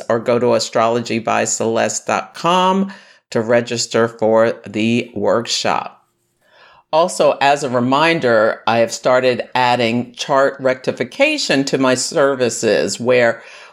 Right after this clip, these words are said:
we can back calculate your birth time based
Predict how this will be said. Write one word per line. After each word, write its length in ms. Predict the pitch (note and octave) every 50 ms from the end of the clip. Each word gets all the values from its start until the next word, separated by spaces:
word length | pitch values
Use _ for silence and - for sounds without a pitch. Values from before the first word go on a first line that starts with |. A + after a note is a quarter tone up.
| _ -
we 120 | C3 C3
can 300 | C3 - C#3+ B2 B2+ A#2+
back 360 | B2 C3 B2 B2+ C#3+ - -
calculate 680 | - - D3+ B2+ C3 C3 - D3+ C3+ C3 C#3 C3+ C3 -
your 120 | - A#2+ A2+
birth 420 | A#2 - - B2+ C3 D3+ - -
time 380 | - - G3+ G3 G3+ G3+ G#3 G3
based 360 | G3+ B2+ B2 C3 C3+ - -